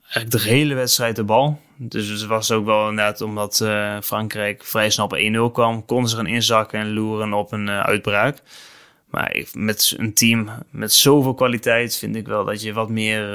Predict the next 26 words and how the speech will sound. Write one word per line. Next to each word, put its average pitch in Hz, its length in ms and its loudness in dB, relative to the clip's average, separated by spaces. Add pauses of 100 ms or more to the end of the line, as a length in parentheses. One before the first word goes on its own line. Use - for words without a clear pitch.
(160)
eh, 101 220 -6 (960)
ja, - 140 -2
wat 104 160 2
meer 123 220 6
vooruit 123 360 4
mag 117 140 -2
gaan 107 120 -4
spelen. 107 540 2
In 143 120 -2
plaats 104 280 0
van 104 180 -6
vol 127 460 4
in 117 200 0
te 113 80 -6
gaan 110 160 -8
zakken. 107 440 -2 (760)
Je - 320 -10
hebt - 340 -6
op - 140 -14
elke 131 280 4
positie 117 460 0
meer 113 200 0
kwaliteit 110 560 0
dan, 107 220 -2
dan 107 120 -2
Marokko. 104 520 -4